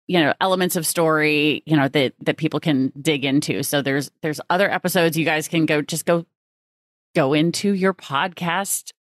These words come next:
distribution app of choice, find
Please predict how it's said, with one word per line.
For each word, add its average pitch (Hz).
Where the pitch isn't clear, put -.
distribution 185
app 160
of 220
choice, 185
find 202